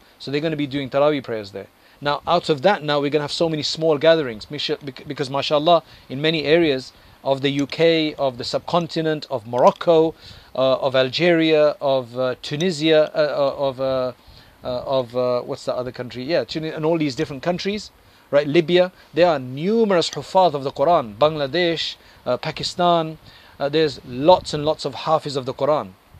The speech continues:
mashallah. Now, before it was a, it was tough to get a position in the masjid. Now, pretty much all of these things, all of your huffaz out there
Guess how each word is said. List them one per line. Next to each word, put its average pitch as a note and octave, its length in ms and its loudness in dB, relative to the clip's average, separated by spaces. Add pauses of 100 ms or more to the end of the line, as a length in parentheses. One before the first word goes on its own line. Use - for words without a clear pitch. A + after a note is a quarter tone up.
mashallah. B2 500 -4 (560)
Now, C#3 240 2
before D#3 460 2
it D#3+ 80 -2
was D3 180 4
a, C3+ 80 -4 (180)
it E3 100 0
was C#3+ 260 2
tough - 340 2
to D3 220 0
get D3 340 0
a C3+ 120 0
position C#3+ 600 0
in C3+ 140 -6
the C3+ 60 -6
masjid. D#3 360 -6 (560)
Now, E3+ 260 2
pretty F3 240 -4
much E3 260 -4
all F#3+ 140 2
of E3 80 2
these E3 180 0
things, F3 300 -8
all F3+ 220 4
of C#3+ 120 -2
your C#3+ 180 0
huffaz D3 420 4
out D#3 180 4
there E3+ 160 4